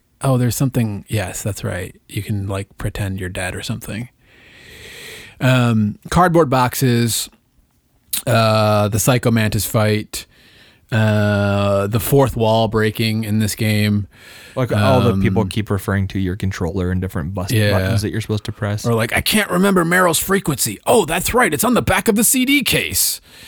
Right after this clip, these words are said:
Speaker 1: It's just like, okay, and on the back of the, the game case, there's a screenshot of, of Snake talking to Meryl on the codec. So that's how you know Meryl's codec frequency. Um, there's so much, like, yeah, and, like, all of it,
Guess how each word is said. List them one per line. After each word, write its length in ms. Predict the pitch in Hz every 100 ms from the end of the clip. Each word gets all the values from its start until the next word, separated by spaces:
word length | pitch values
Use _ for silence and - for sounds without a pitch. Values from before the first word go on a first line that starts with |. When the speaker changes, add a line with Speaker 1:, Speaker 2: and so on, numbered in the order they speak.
| -
Speaker 1:
It's 120 | 165 208
just 140 | 190
like, 420 | 180 135 - - - _ -
okay, 240 | 127 127
and 120 | 127 127
on 140 | 127
the 100 | 123
back 260 | 113 117 117
of 100 | 110
the, 120 | 107
the 160 | 101 107
game 280 | 104 104
case, 300 | 101 104 101
there's 180 | 113 101
a 20 |
screenshot 760 | 98 - - 104 101 - 101 101
of, 200 | 95 107 -
of 140 | 92
Snake 300 | - 104 95
talking 300 | - 92 104
to 60 | 92
Meryl 300 | 95 95 95
on 100 | 92
the 80 | 101
codec. 400 | 95 92 95 - - -
So 120 | - 104
that's 120 | 95
how 60 |
you 120 | 98 95
know 100 | 92
Meryl's 460 | 95 92 95 92
codec 360 | - 101 90 92
frequency. 600 | - 92 95 - 92 98 - - - - - - - -
Um, 600 | 101 104 101 98 98 92 - _ _ - - -
there's 180 | 156 147
so 260 | - 214 220
much, 460 | 180 175 - -
like, 280 | 165 185 180
yeah, 180 | 180 208 190
and, 200 | 185 - _ _ _ 156
like, 340 | 147 131 - _ _
all 220 | - 151 175
of 80 |
it, 260 | 170 147